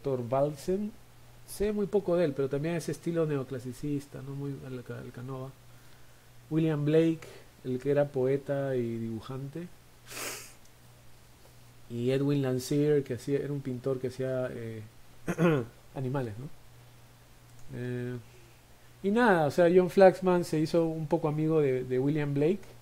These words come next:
de este, de él. Y bueno, dice nada más que eran, ¿no? Que Flaxman era más restringido y, y Blake obviamente es más romántico. Pero tiene un estilo similar de dibujo, ¿no? Como se conocen.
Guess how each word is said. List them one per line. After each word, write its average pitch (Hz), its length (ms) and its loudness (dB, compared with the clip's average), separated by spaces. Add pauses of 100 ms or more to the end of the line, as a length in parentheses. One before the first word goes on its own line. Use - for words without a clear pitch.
de 139 80 -10
este, 131 360 -8 (920)
de 131 180 2
él. 190 160 0 (1040)
Y 139 60 -4
bueno, 165 220 0
dice 156 260 0
nada 156 100 0
más 156 180 -2
que 151 120 2
eran, 143 520 0 (840)
¿no? 156 260 -6 (200)
Que 135 200 0
Flaxman 147 380 2
era 147 140 0
más 143 180 0
restringido 143 800 2
y, 131 60 0
y 123 320 2
Blake 139 360 2
obviamente 135 480 -2
es 127 60 -4
más 131 160 -4
romántico. 131 800 -4 (760)
Pero 160 100 -10
tiene 196 160 6
un 202 80 4
estilo 185 300 0
similar 147 440 -2
de 156 80 2
dibujo, 135 420 -2
¿no? 139 120 -10
Como 131 180 -8
se 117 100 -8
conocen. 147 540 -8